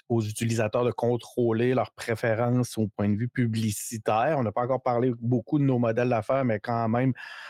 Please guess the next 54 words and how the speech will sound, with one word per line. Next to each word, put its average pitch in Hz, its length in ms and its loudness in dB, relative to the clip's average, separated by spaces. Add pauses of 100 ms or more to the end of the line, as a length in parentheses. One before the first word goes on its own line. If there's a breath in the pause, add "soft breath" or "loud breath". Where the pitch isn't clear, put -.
(180 loud breath)
on 113 180 2
envis-, 113 280 0
ça 107 160 -4
serait 120 220 -4
un 117 100 2
peu 120 160 -2
bête 120 300 0
d'exclure 123 760 0 (320 loud breath)
la 110 80 0
possibilité 117 680 0
à 123 80 2
des 110 140 0
commanditaires 120 680 0
de 110 120 0
s'adresser 113 640 0
aux 123 240 2
audiences 123 360 0
qu'il - 80 -8
va 107 100 2
y 107 40 2
avoir 123 240 0
sur - 160 -2
la 110 140 2
nouvelle 107 340 0
place. 139 300 -2 (500 loud breath)
Euh, 117 240 4 (300 loud breath)
mais 120 140 2
il 127 40 4
y 139 60 4
a 135 40 2
un 135 80 0
défi 151 600 0
qui - 140 -2
va 123 140 2
se - 80 -6
présenter 120 680 0
au 135 100 4
point 113 260 0
de 110 60 2
vue 135 60 0
de 135 60 2
la 120 60 2
cybersécurité 120 840 0
et 123 80 2
des 110 240 0
aspects - 260 -2
légaux, 123 580 2
notamment 120 380 2
en 156 60 0
ce - 80 -8
qui - 140 -20
concerne 131 460 0
le 113 80 4
profilage. 120 760 -2